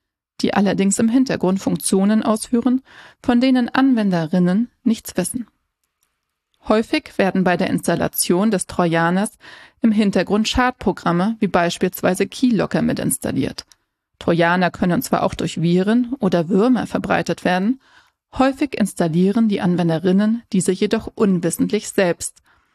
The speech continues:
indem sie zum Beispiel Office-Dateien mit ausführbaren Inhalten aus nicht vertrauenswürdigen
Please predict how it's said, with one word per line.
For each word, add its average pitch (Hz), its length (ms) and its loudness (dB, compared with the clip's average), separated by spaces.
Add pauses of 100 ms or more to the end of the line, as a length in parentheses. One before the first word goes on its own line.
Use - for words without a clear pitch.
(300)
indem 214 400 2
sie 254 120 2
zum 196 200 0
Beispiel 170 380 0
Office-Dateien 202 960 -2
mit - 200 -2
ausführbaren 185 600 0
Inhalten 190 580 0
aus - 220 -4
nicht 220 260 0
vertrauenswürdigen 190 880 -2